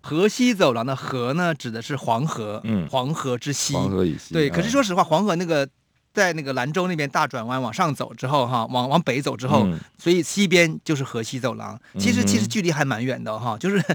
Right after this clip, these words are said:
Speaker 1: <laughs> 但是中国古代的这个命名啊，
Speaker 2: 嗯。
Speaker 1: 通常都是以山跟水这个方位来，来做命名。
Speaker 2: 嗯。
Speaker 1: 所以河西就是河西走廊。
Speaker 2: 哎，那，
Speaker 1: 那
Speaker 2: 那当地的人或者比如说吐蕃或蒙古，他们怎么称呼这一条
Speaker 1: 好问题。
Speaker 2: 河西走廊？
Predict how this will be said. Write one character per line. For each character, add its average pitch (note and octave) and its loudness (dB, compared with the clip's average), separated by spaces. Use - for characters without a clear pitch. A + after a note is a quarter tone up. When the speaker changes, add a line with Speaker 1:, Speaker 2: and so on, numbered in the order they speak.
Speaker 1:
<laughs> - -14
但 B3+ 4
是 A#3+ -4
中 C4 -2
国 F#3+ 4
古 C#3 -4
代 E3+ 2
的 C3 -2
这 B2 -4
个 B2+ -4
命 E3+ 2
名 A2 -2
啊， A#2+ -2
Speaker 2:
嗯。 G#2+ 0
Speaker 1:
通 A3 4
常 E3 6
都 C#3+ 0
是 C#3+ -2
以 B2+ -2
山 D#3 2
跟 D#3 -2
水 B2 -4
这 C3 -8
个 A2+ -8
方 D#3+ 6
位 D#3+ 0
来， A#2+ -2
来 A#2 -6
做 B2 -8
命 C3 0
名。 A2 -8
Speaker 2:
嗯。 G#2 0
Speaker 1:
所 F3+ 6
以 F3+ 6
河 D#3 2
西 F3+ -2
就 B2 -12
是 B2 -4
河 A#2+ -8
西 B2+ -4
走 B2 -6
廊。 G#2+ -10
Speaker 2:
哎， C#3+ 2
那， F#3+ 4
Speaker 1:
那 F3 0
Speaker 2:
那 F3+ 6
当 E3+ 6
地 E3+ 8
的 A#2+ 8
人 G2 6
或 C3 0
者 F#2+ 4
比 F2 0
如 F#2+ 2
说 G#2 2
吐 E2+ -4
蕃 F#2 2
或 G2 2
蒙 F2 2
古， E2+ -2
他 G#2+ -4
们 G#2+ -2
怎 F#2 -4
么 C#2+ -6
称 F2 -2
呼 F2 -2
这 E2 0
一 D#2+ 2
条 A#1 -4
Speaker 1:
好 C3+ 2
问 F3 2
题。 C3+ -2
Speaker 2:
河 A2+ -2
西 - -4
走 - -10
廊？ - -18